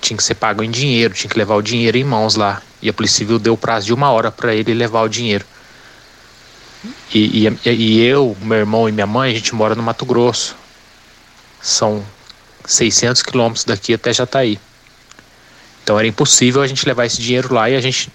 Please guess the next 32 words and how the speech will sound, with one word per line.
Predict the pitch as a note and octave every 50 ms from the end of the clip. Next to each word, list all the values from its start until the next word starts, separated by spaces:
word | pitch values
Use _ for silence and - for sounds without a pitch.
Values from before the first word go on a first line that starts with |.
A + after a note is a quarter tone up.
| - _ C3+
não | B2+ B2 C3 C#3
foi | - - C3+ A#2+ B2 B2 C3+ C#3+ D3+ D#3 D3+ C#3+ C#3 C3
informado | B2+ - - D3 C#3 C#3+ B2+ B2 B2+ B2
também. | - C#3+ D3+ C#3 A2 G2+ G2+ - - - - - - - - - - - - _ _
Eu | -
não | A2+ A2+
sei | G#2+ - - A#2 A2+
se | G#2 - -
é | A#2 A2
o | G#2
procedimento | G2+ - - - A#2+ A2 G#2+ A2 G#2+ G#2 G2 -
da | A2
Polícia | - - A2 - - A#2
Civil, | - - G#2+ G2 G#2 A2 B2 B2+ B2
eles | A2 G#2+ G2+
não | G#2 A2 G#2+ G#2+
deixaram | G#2+ G2 - - A#2 G#2+ G#2 G#2
entrar | G#2 G#2 F#2+ - G#2+ G#2
em | F#2
contato, | - G#2+ F#2+ - A2+ A#2 B2+ C3+ C3+ - - - - _ _ _
porque | - A#2 G2+ - G#2+
eles | F#2+ -
só | - A#2
deixaram | G#2+ A2 G#2+ - - A#2+ B2 B2+ C3 B2+ C3+ C3+ B2+ F#2+ - _ _ -
o | - A#2
George | - - A#2+ A2+ A2+ G#2+ G#2+
entrar | G#2 G#2+ A2+
em | G#2+
contato | - A#2 A2+ - - A#2 A2 A#2+ - - - _ _
com | _ - D3 C3
uma | C#3 D3
pessoa, | C#3+ - D#3+ C#3+ - - B2+ A2+ G#2 G#2